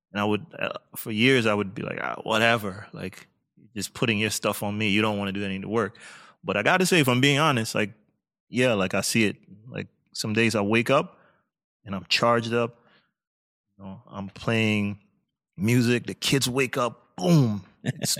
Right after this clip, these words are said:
<laughs> you know, I'm hugging my wife. I'm, everything shifts. And I can say she can do the same thing, and it cannot necessarily go the same way, right? I can be resistant to that.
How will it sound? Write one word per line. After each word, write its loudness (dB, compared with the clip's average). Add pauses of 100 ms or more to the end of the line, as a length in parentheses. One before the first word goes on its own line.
<laughs> -20
you -6
know, 0
I'm -6
hugging 2
my -2
wife. -2
I'm, -12 (680)
everything 2
shifts. -6 (680)
And 0
I 4
can 0
say 6
she 6
can 4
do 4
the 4
same 2
thing, 2
and -2 (560)
it -10
cannot 2
necessarily 0
go 0
the -4
same -4
way, -8
right? -2
I 2
can 0
be 0
resistant -4
to -10
that. -10